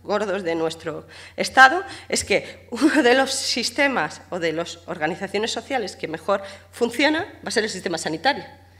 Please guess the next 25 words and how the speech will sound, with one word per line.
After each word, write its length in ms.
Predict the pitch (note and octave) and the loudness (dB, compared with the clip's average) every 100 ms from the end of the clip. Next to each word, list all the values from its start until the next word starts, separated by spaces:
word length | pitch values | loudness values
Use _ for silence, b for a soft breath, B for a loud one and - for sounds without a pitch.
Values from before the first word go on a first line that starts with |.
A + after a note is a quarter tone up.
| b b | b b
Entonces, 220 | - G3+ | -10 -6
cuando 300 | - F#3 F#3 | 2 2 2
queremos 340 | F3+ F3 F#3 G#3+ | 0 2 2 2
dar 140 | G#3+ | 2
una 140 | G3+ F3+ | 2 0
atención 440 | D#3 - G3 G3 | 0 0 -2 0
poblacional 600 | G3+ G#3 G#3+ - C4+ F4 G#4+ B B - | 0 0 -2 -2 0 0 -2 B B -8
y 60 | |
cuando 300 | E3+ E3 D#3+ | -2 0 0
queremos, 380 | D#3+ D#3+ F#3 F#3 | -2 0 2 2
de 100 | F#3+ | 0
alguna 280 | F#3+ G3 F#3 | 0 2 2
manera, 300 | F#3 A3 F3+ | 2 4 2
llegar 320 | E3+ G#3 B3+ B B B | 4 6 4 B B B
al 240 | D#3+ D#3 | 0 2
máximo 520 | F3 F#3+ G3+ A#3 G3+ | 4 2 2 -2 -2
de 100 | G3 | -2
población, 560 | G3+ G3+ G#3+ G#3+ C#4 G#4 - B B | -4 -4 -4 -2 -2 -2 -6 B B
pues 200 | F3+ F3+ | -4 -2
el 100 | D#3+ | -2
sistema 420 | - - A#3 A3+ | -4 0 2 2
que 80 | G3+ | 0
mejor 300 | E3 - G3 | -2 0 2
tenemos 340 | A3+ G3 G3+ | 4 2 0
organizado, 560 | G#3+ G#3 A#3 A#3+ D#4+ E4+ | 0 2 2 4 4 4